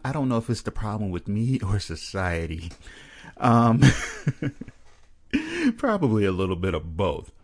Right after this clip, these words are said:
All right, quick breakdown of the movie. Sandra Bullock plays Mallory, who is a pregnant artist. For reasons, she seems to not be able to form emotional attachments,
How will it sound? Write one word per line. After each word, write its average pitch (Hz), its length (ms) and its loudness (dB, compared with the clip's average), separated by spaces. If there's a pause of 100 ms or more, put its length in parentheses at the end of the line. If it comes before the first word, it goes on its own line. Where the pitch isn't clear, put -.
(420)
All 113 80 2
right, 98 240 0 (240)
quick 135 220 0
breakdown 110 500 2
of 101 80 0
the 95 60 -2
movie. 107 420 -2 (540)
Sandra 160 420 2
Bullock 110 400 2
plays 92 420 0
Mallory, 95 680 0 (100)
who 90 180 -6
is 87 120 -8 (100)
a 107 60 0
pregnant 107 480 2 (120)
artist. - 480 -2 (380)
For - 220 -4
reasons, 104 800 2 (420)
she 113 520 0 (600)
seems 180 420 -4
to 131 120 0
not 127 260 2
be 120 180 2
able 110 200 2
to 107 160 -4
form 98 560 -2
emotional 98 640 -2
attachments, 85 760 -4